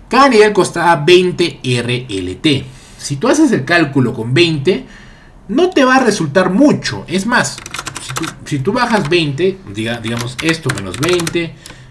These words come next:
ay, what the fuck, esto menos, menos veinte, esto menos veinte, va a haber un momento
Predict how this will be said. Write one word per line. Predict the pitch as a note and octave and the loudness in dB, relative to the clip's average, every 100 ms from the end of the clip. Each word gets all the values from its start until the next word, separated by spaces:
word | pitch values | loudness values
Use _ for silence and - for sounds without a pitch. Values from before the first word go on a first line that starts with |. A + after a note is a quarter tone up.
| - - - | -16 -16 -10
ay, | C#3 C3 C3 | -6 -6 -6
what | C#3+ | -6
the | C3+ - | -6 -8
fuck, | - F#3+ E3+ - - - - - - - - - - - - - - - | -4 -2 -2 -4 -14 -12 -10 -8 -10 -14 -16 -20 -20 -20 -20 -20 -14 -6
esto | D3+ D3 - D#3+ D3 C#3+ | -4 -4 -4 -4 -2 -2
menos, | F#2+ F2+ E2+ - - - - - - | -4 -6 -12 -16 -20 -20 -20 -12 -6
menos | G2 G2 - | -6 -4 0
veinte, | F#3 G3 F#3+ F#3 F#3+ F#3+ - - - - - - | 2 4 2 0 0 -4 -20 -20 -18 -16 -14 -6
esto | C3+ D3+ | -6 -4
menos | B2+ G2 A2 | -4 -4 -6
veinte, | C#3 C3+ E3 | -4 -4 -2
va | A#3+ | 2
a | |
haber | C#4 C4+ | 4 4
un | G#3+ | 2
momento | F3+ F#3+ D3 B2+ C3 | 2 2 2 -2 -2